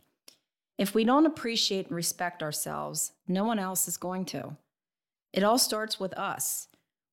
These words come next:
We are one hundred percent responsible for our lives, so let's work together to make our lives more enjoyable. I want to live life, not exist.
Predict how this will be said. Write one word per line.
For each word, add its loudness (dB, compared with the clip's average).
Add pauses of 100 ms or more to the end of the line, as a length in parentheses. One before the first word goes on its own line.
We 4
are 6
one 4
hundred 0
percent -2
responsible -4
for -4
our -2
lives, -4 (100)
so 0
let's 0
work -4
together -4
to -4
make -4
our -2
lives -4
more -4
enjoyable. -4 (880)
I 6
want 8
to 2
live -2
life, -8
not -2
exist. -4